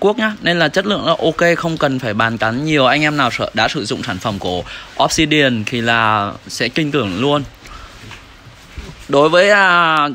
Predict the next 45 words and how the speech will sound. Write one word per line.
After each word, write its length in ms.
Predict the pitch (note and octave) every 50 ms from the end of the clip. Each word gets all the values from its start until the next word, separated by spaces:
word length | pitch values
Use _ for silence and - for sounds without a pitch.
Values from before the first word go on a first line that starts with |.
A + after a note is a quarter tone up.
| - - - - - - - - -
mọi 240 | C#3+ D3 - C#3+ -
người 300 | D3 D3+ D3 C#3 C#3 B2+
dùng 280 | C3+ C#3+ C#3+ C#3 C3+
thì 120 | C3+ C#3 C3
các 120 | C#3 D3
bạn 260 | - F#3 - - B2
biết 140 | E3 G#3 C#3+
là 160 | E3+ D#3+ C#3+
hạn 200 | C#3 C#3 - E2
sử 120 | C#3 C#3 A#2
dụng 180 | B2+ D3+ C#3+ - -
và 760 | - B2+ C3+ C3+ B2+ B2+ B2+ B2+ B2+ B2 B2 A#2+ A#2 A2+ G#2 - - - - - - _ - - - - - - - - - -
ngày 120 | C3+ C3+
sản 160 | - C3+ A#2
xuất 240 | A2 - G#3 A#3 B3 - - - - - - - - - - - - - - - - - -
của 340 | - C3+ A#2+ A2 G#2 G2+ F#2+
hãng 280 | G2+ - A2+ C3+ C3+
Oxy 280 | G3 - - F#3 F3+ E3+
là 240 | D#3+ C#3+ C3 B2 A#2+
ghi 140 | C#3 D#3
ngược 200 | D#3+ E3 D3+ -
lại 220 | A2+ C3+ - D2+ A#2
nhá. 140 | C#3+ E3 - -
Như 120 | D3 F3 F3
ở 140 | C#3 A2+ G2+
trong 140 | D#3 D3+ D3+
này 120 | C#3+ C3
này, 160 | A#2+ A2+ A2 A2 - - - - - - - - - - D4+ D4 - - - - - - - - - - - - - - - - - - - -
man 540 | C#3+ D3+ D3 C#3+ C3 A2+ D#3+ E3+ F3 F3 E3 D#3 D3 C#3 C3 C3 B2+ A#2+
phía 100 | - C#3
trên 340 | B2 - E3+ E3+ F3 E3 E3
là 520 | D#3 D3 C#3+ C3 B2+ C3 B2+ B2 A#2+ A#2+ A#2+
ngày 120 | B2 B2 B2
sản 160 | B2+ G#2+ F2+
xuất 240 | - - F3 F#3 -
nhá, 140 | F3+ F#3+ F#3 - - - - - - - - - - - - - - - - - - - - - - - - - - - - - - - - -
là 300 | B2 C3 B2+ B2+ B2+ B2+
hai 240 | B2+ E3 F3 F3+ F3+
một, 300 | F3 E3 E3 - - - -
hai 180 | C#3+ E3 F3
một 220 | F3+ E3+ D#3 - -
không 180 | - F3+ F#3
hai 160 | G3 F3+ F3 E3+
không 180 | F3+ E3+ E3+
năm, 260 | F3+ F3+ F3+ E3+ D3+